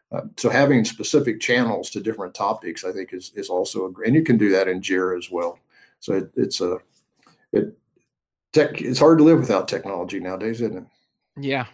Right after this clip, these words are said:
Speaker 2: no, that's, that makes sense. Yeah, that's interesting.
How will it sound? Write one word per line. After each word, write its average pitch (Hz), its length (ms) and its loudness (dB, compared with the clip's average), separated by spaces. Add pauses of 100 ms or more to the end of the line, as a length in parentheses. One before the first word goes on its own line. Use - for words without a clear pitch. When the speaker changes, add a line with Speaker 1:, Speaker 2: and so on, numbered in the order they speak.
Speaker 2:
no, 135 220 -4 (100)
that's, - 460 -10 (100)
that 120 80 -12
makes 139 180 -8
sense. 135 260 -10 (460)
Yeah, 214 220 -2
that's 180 340 -4
interesting. 180 580 -8